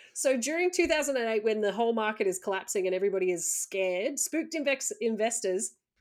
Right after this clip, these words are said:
started to make withdrawals from Madoff's investment fund. But Madoff, no surprise, he ran out of money to give them. So whilst the book said that his fund was worth sixty-four billion dollars, most of that money was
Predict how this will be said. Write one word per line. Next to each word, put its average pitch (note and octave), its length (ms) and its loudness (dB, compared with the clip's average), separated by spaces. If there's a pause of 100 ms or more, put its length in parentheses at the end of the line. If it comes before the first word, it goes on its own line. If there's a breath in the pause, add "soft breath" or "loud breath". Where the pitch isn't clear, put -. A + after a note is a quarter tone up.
(360)
started G#3+ 420 0
to A3 100 -4
make G#3+ 160 -2
withdrawals F#3+ 480 2
from F#3 400 -2
Madoff's F3+ 360 -2
investment D#3+ 440 -6
fund. E3+ 300 -18 (460 loud breath)
But A3 280 -4 (520)
Madoff, G3+ 420 -4 (400)
no G3+ 140 0
surprise, C4+ 640 0
he C4+ 100 -4
ran C#4 180 0
out C#4 100 0
of B3 80 -2
money C4+ 200 -2
to G#3 80 -6
give C#4 200 -8
them. F3+ 140 -8 (540)
So A#3+ 240 0
whilst C4 380 -2
the B3 80 0
book D#4 220 -4
said B3+ 240 -2
that A#3 100 -6
his A3+ 160 -4
fund A3+ 300 -6
was A#3 180 -8
worth G#3 160 -4
sixty-four A3 560 -6
billion F#3+ 320 -2
dollars, F#3+ 360 -4
most G3+ 220 -4
of A3+ 80 -8
that G#3+ 160 -4
money F#3 220 -2
was F3 240 -6